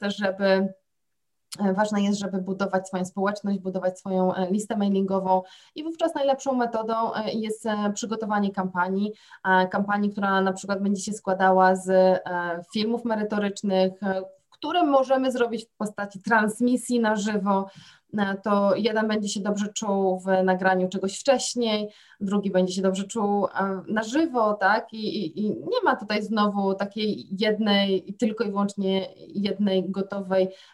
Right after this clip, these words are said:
e, strategii. Zawsze musimy to też dobrać pod siebie. No i oczywiście genialnie działają webinary, e, w związku z tym serdecznie zachęcam, żeby się zaprzyjaźnić z webinarami, e, żeby nauczyć się webinarów,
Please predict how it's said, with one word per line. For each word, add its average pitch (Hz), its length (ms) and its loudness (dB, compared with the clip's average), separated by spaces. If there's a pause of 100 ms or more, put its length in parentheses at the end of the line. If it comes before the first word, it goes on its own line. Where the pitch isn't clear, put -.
e, 190 120 2
strategii. 190 680 0
Zawsze 381 200 -2
musimy 294 340 -2
to 277 160 0 (180)
też 254 180 2
dobrać 208 360 -2
pod 196 200 -10
siebie. 202 360 -10 (360)
No 277 100 -6
i 311 40 -4
oczywiście 277 380 -6
genialnie 220 440 0
działają 196 420 0
webinary, 185 540 2
e, 202 400 -4
w 196 40 -2
związku 202 340 -6
z 202 100 -12
tym 196 360 0 (220)
serdecznie 214 480 -6
zachęcam, 202 680 -4
żeby 190 200 -4
się 190 440 2
zaprzyjaźnić 196 1040 0
z 190 40 -6
webinarami, 180 840 0 (460)
e, 196 180 2
żeby 208 340 0
nauczyć 262 540 0
się 196 140 -2
webinarów, 180 840 -2